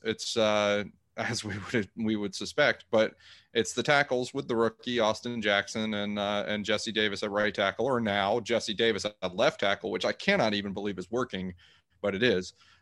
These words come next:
Um, and, and then Robert Hunt at right tackle, also a rookie. Um, you know, they're letting up some pressures, but the, the pressures from the outside, I mean, Bill Belichick has always denigrated outside pa-,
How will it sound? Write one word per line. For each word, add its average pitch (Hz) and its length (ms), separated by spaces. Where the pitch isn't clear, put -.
Um, 107 460
and, 107 520
and 107 220
then 101 220
Robert 101 340
Hunt 110 260
at 95 160
right 110 240
tackle, 98 380
also 95 400
a 98 100
rookie. 98 520
Um, 98 500
you 190 100
know, 160 100
they're 170 280
letting 135 240
up - 160
some 107 160
pressures, - 540
but 117 360
the, 123 300
the 123 100
pressures 151 480
from 139 160
the 131 120
outside, 127 580
I 120 40
mean, 117 160
Bill 151 180
Belichick 139 440
has 117 140
always 117 240
denigrated 107 640
outside 101 520
pa-, 107 300